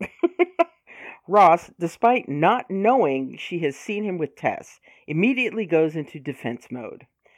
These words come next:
He tells her that there are some persons and events which, the particulars of which he has never asked about, referencing, of course, Hugh Armitage.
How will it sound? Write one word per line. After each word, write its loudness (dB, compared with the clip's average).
He -10
tells -4
her -8
that -2
there 2
are -4
some -6
persons -8
and 0
events -2
which, -4
the -4
particulars -8
of -8
which -6
he -4
has -2
never -6
asked -8
about, -10
referencing, -6
of -16
course, -10
Hugh -8
Armitage. -12